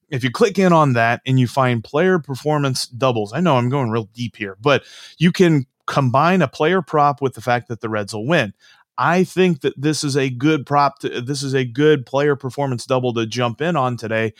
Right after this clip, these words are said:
That's why I'm doing it, and I'm telling you, you should too. Jonathan India, three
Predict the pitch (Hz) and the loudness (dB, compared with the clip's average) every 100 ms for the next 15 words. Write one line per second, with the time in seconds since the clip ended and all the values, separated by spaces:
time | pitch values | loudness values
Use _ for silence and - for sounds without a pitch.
0 | - - 160 - 160 156 147 165 147 165 | -16 -2 -2 2 2 4 2 0 2 4
1 | 170 170 127 131 131 127 139 131 123 120 | 4 2 0 2 2 2 0 0 -2 -2
2 | 123 120 113 107 - 175 139 - - _ | -4 -2 -6 -6 -2 0 0 -6 -20 _
3 | 127 131 151 180 185 170 139 120 117 113 | -8 -2 0 0 -2 -2 -2 0 0 0
4 | - _ _ _ - - 143 165 196 208 | -4 _ _ _ -20 -8 -2 0 0 0
5 | 208 | -2